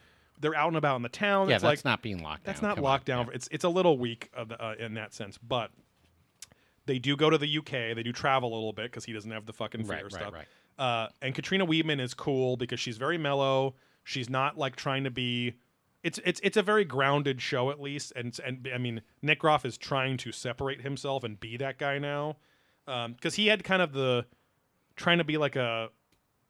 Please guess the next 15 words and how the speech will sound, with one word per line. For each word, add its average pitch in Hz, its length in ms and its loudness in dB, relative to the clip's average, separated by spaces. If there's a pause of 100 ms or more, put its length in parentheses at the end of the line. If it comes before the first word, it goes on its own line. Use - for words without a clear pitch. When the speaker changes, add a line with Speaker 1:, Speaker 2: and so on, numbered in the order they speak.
(180)
Speaker 1:
a, 127 220 -4 (280)
not 165 200 0
a 175 40 4
bad 143 380 0
boy, 170 180 4
but 139 160 -6
kind 165 320 -4
of 220 140 2
like 139 220 0
a, 120 240 -2
a 120 80 -4
fucking 139 380 -2
boy 127 260 -2
band 160 320 -2
kinda, 165 260 -2